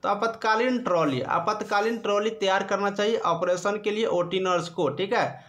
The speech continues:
तो ऑप्शन नंबर बी यहाँ पर याद रखेंगे, आपातकालीन ट्रॉली। अगला क्वेश्चन, अ, lithotomy पोजीशन का प्रयोग ऑपरेशन के लिए किया जाता है। lithotomy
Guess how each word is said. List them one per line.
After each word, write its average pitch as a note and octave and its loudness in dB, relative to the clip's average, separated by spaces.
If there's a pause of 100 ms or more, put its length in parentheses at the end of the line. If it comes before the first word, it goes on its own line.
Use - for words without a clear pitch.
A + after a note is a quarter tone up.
(180)
तो - -6
ऑप्शन G3 -2
नंबर C4 2
बी A3+ -2
यहाँ A#3+ 0
पर A#3 -2
याद A3 2
रखेंगे, A3+ -2
आपातकालीन F#3+ 0
ट्रॉली। E3 0 (680)
अगला A#3+ 2
क्वेश्चन, C4+ 0
अ, F#3 -2
lithotomy A#3+ 0
पोजीशन A3 -4
का A3+ 0
प्रयोग A3 0
ऑपरेशन G3 -2
के G#3+ -8
लिए G#3 -2
किया F#3 -2
जाता D#3 0
है। B2 -2
lithotomy G3+ -2